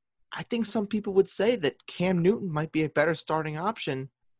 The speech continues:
for the Patriots than Tom Brady. And I, it sounds ludicrous for me to say that, but if we're talking about, you know, what they currently both are right now, I think the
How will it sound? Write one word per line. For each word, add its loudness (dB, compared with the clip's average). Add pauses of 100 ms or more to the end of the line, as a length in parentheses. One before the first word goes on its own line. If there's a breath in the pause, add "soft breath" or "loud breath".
(720)
for 0
the 0
Patriots 2
than -2 (280)
Tom 2
Brady. 2
And -6 (200)
I, -14
it -12
sounds -2
ludicrous 2 (420)
for -4
me 0
to 2
say 2
that, 0 (100)
but 2 (1600)
if -4
we're -2
talking 0
about, 2
you 0
know, 4
what 2
they 2
currently 2
both 2
are 4
right 0
now, 0 (1800)
I -6
think -6
the 0